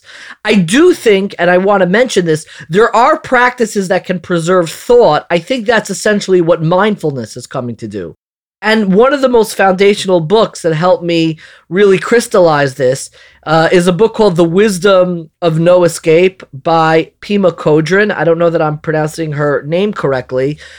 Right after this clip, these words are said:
A lot of what her book is about is becoming friends with your thoughts and developing practices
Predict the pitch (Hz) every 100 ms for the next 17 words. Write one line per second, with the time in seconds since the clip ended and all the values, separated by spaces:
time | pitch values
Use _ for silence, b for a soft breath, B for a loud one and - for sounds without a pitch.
0 | B 185 202 208 277 254 240 180 180 160
1 | 185 - 170 165 151 143 175 180 151 135
2 | - b b b 208 190 151 190 - 208
3 | 190 - - 196 202 220 214 185 170 170
4 | 170 156 - 190 147 110 - - 156 165
5 | 190 226 226 196 160 190 185 180 180 -
6 | 135 135 139